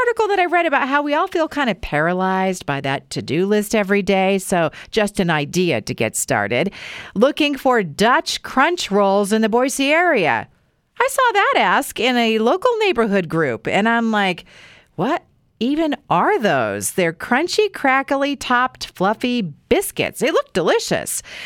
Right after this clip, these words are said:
Seven Eleven stores in Japan have started selling whipped cream sandwiches. This is just white bread with whipped cream inside. And now, stateside, people are copying that recipe. They say it tastes good. Barbie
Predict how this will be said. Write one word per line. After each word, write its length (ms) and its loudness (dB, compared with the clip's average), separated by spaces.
Seven 340 0
Eleven 320 0
stores 400 0
in 120 0
Japan 400 0
have 120 -2
started 340 0
selling 520 0
whipped 380 0
cream 340 0
sandwiches. 840 -2
This 200 -2
is 120 0
just 200 -4
white 360 0
bread 420 2
with 300 0
whipped 320 -2
cream 280 0
inside. 640 -2
And 200 0
now, 380 2
stateside, 680 -2
people 300 -2
are 100 0
copying 600 0
that 200 2
recipe. 720 -2
They 140 2
say 180 0
it 80 2
tastes 300 0
good. 440 0
Barbie 800 2